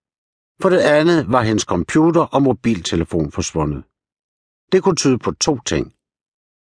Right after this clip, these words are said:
Enten havde hun været udsat for røveri, eller også var hun blevet dræbt af en, hun kendte, som var bange for, at han kunne spores via hendes Mac eller mobil. Men så var der opsprætningen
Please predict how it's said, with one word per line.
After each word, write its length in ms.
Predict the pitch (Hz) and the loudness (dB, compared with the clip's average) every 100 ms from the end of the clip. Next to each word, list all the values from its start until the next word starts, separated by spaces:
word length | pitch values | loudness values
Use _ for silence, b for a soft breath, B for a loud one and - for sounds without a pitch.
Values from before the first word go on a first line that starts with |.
| _ _ | _ _
Enten 580 | 165 202 - 170 139 113 | 2 2 2 0 0 -2
havde 200 | - 117 | -2 0
hun 140 | 113 107 | 2 2
været 140 | 110 | 2
udsat 460 | 101 143 - 123 95 | 2 2 2 0 0
for 120 | 104 | -2
røveri, 640 | 73 98 90 92 160 - b _ _ | 0 2 2 2 2 -2 b _ _
eller 260 | 160 196 202 | 0 2 4
også 400 | 135 151 156 165 | 4 2 2 2
var 140 | 139 | 2
hun 120 | 123 | 2
blevet 280 | 98 110 95 | 2 0 0
dræbt 280 | - 147 - | 0 -2 -2
af 140 | 120 120 | 0 2
en, 220 | 147 123 | 2 2
hun 180 | 90 85 | 0 -2
kendte, 420 | - 160 165 160 - _ _ - | 0 0 2 0 -2 _ _ -6
som 200 | - 196 | -2 2
var 100 | 185 | 2
bange 380 | 135 135 147 170 | 2 2 4 2
for, 340 | - 143 147 - | 2 2 0 -2
at 160 | 143 127 | -2 0
han 180 | 135 | 0
kunne 140 | 123 120 | -2 -4
spores 560 | - 135 147 165 135 - | 0 2 4 2 0 -6
via 340 | 104 127 135 | 0 2 4
hendes 340 | 123 117 98 - | 2 2 0 0
Mac 240 | 131 151 - - | 0 0 -4 -10
eller 140 | 143 143 | -2 2
mobil. 540 | 139 127 - 78 62 - _ _ _ _ _ _ | 2 0 -2 -4 -8 -18 _ _ _ _ _ _
Men 380 | - 156 160 147 - _ - | 0 2 2 -2 -8 _ -4
så 180 | - | 0
var 140 | 196 180 | 2 2
der 80 | 147 | 0
opsprætningen 1120 | - 175 - - - 107 - 98 85 71 | 0 -2 -2 -4 -2 -2 -2 0 0 -2